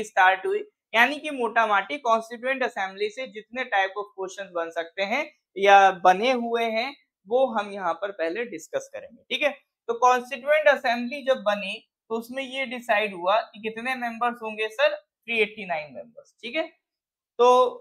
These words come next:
total strength कितनी थी constituent assembly की, it was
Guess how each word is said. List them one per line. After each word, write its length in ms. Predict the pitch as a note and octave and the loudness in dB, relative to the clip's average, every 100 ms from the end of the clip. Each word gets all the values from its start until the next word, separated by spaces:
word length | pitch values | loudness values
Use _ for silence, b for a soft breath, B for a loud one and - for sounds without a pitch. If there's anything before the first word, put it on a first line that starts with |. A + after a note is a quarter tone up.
| _ - | _ 6
total 420 | A#3+ A#3 C#4+ C#4+ C4 | 10 10 8 4 0
strength 400 | - B3 C4+ C#4 | -2 0 0 -4
कितनी 360 | C4+ C4 B3+ C4 | -10 -8 -8 -8
थी 140 | C#4+ C#4 | -8 0
constituent 640 | A#3+ A#3 B3 A#3+ B3+ A#3+ | 0 0 -8 -10 -6 -4
assembly 480 | A#3+ A#3 A3+ A3+ - | -2 -2 -4 -8 -12
की, 160 | C#4 G3 - C4+ | -10 -10 -8 -10
it 160 | C4+ | -6
was 400 | G3 E3+ D#3+ A#3 | 2 4 6 4